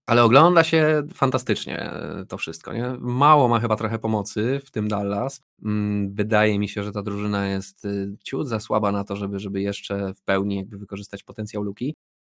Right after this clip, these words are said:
No ale z drugiej strony, no to dzięki temu też widzimy takie, takie, takie numery, nie? Że Luka kręci takie rzeczy, jakie kręci. Mm, kto wie, to się może utrzymać, słuchaj, no. To ten horror, ta teksańska masakra piłą mechaniczną, to się może skończyć dopiero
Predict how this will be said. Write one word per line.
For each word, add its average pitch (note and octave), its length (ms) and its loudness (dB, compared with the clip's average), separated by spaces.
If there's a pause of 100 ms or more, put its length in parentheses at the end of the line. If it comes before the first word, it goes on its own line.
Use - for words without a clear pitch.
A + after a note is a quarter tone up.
No D#3 120 4
ale C#3+ 120 8
z C3+ 60 2
drugiej C3+ 220 4
strony, B2+ 320 0
no B2 100 0
to A#2+ 120 -2
dzięki A#2+ 240 0
temu A2+ 180 2
też G#2+ 160 0
widzimy G#2 260 0
takie, G2 220 -4
takie, - 240 -10
takie G2+ 200 -6
numery, G2 380 -2
nie? F#2+ 160 -10
Że F#2+ 100 -10
Luka F#2+ 240 -8
kręci G2 320 -10
takie - 180 -16
rzeczy, F#2 220 -16
jakie - 180 -20
kręci. - 360 -18 (520)
Mm, G2 220 -2
kto - 180 2
wie, C4 220 4 (220)
to C#3 240 6
się F#3+ 160 0
może F3 220 4
utrzymać, E3+ 460 0
słuchaj, - 320 -8
no. - 100 -6 (200)
To A#2 100 -4
ten C3 180 0
horror, F#3 480 6
ta F3 240 6
teksańska E3+ 580 -2
masakra E3 340 -2
piłą D#3 200 -2
mechaniczną, D3+ 500 -2
to D3 100 -4
się D3 120 -6
może D#3 220 0
skończyć D#3+ 380 -4
dopiero D3+ 580 0